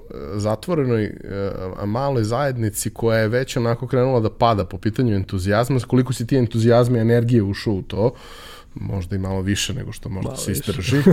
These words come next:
Speaker 1: <laughs> možda. Ove, ali je to bilo meni fascinantno i to je tebe držalo i ti si to razvio i generalno ja sad kad razmišljam o svim tim nekim stvarima, kao,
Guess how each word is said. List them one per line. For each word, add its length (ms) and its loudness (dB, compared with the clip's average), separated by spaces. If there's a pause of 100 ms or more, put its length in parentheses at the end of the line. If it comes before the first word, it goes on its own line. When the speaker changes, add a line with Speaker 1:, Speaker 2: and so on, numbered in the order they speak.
Speaker 1:
<laughs> 240 4
možda. 280 2 (520)
Ove, 500 4
ali 120 0
je 120 0
to 100 2
bilo 240 6
meni 200 6
fascinantno 800 -2 (640)
i 100 0
to 300 4
je 60 6
tebe 360 4
držalo 580 2
i 60 2
ti 220 0
si 160 -4
to 180 -2
razvio 300 0
i 140 -2
generalno 520 0
ja 100 -2
sad 140 -10
kad 120 -2
razmišljam 520 4
o 40 0
svim 240 -2
tim 180 -2
nekim 300 0
stvarima, 440 0
kao, 300 0